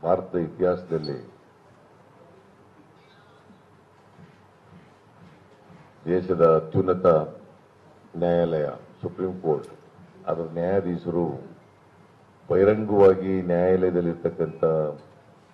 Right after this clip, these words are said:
ನ್ಯಾಯದಲ್ಲಿ ನಡೀತಕ್ಕಂಥ ತಪ್ಪುಗಳನ್ನ ಬಹಿರಂಗವಾಗಿ ಹೇಳ್ತಕ್ಕಂಥ ಕೆಲಸ ನಡೆದಿರಲಿಲ್ಲ ಯಾವಾಗಲೂ ಕೂಡ.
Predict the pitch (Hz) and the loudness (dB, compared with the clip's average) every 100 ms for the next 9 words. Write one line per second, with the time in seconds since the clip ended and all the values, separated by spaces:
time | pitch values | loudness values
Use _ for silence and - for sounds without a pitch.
0 | - 87 90 85 85 80 78 78 85 - | -10 -4 -4 -4 -6 -6 -10 -10 -10 -10
1 | 71 - 73 71 - - - - - - | -12 -6 -6 -6 -10 -20 -20 -20 -20 -20
2 | - - 95 95 110 98 92 85 87 87 | -20 0 0 2 0 4 4 4 2 0
3 | 85 82 85 87 85 80 78 78 - 78 | 0 0 2 2 0 0 0 0 -2 -6
4 | 73 71 76 71 - - 76 - 85 71 | -8 -6 -6 -6 -10 -10 -10 -6 -8 -6
5 | 67 69 65 62 60 58 58 - - - | -10 -10 -12 -14 -12 -14 -16 -20 -20 -20